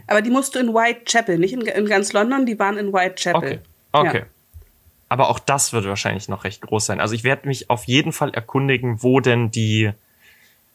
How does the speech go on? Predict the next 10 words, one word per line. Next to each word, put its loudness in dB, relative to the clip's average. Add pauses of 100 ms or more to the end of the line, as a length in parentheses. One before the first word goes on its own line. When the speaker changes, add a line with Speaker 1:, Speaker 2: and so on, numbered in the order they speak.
(960)
Speaker 2:
wo 2
man 4
denn 2
hingehen 4
soll, 2
wenn 0
man 2
solche 2
Etablissements 0
sucht. -2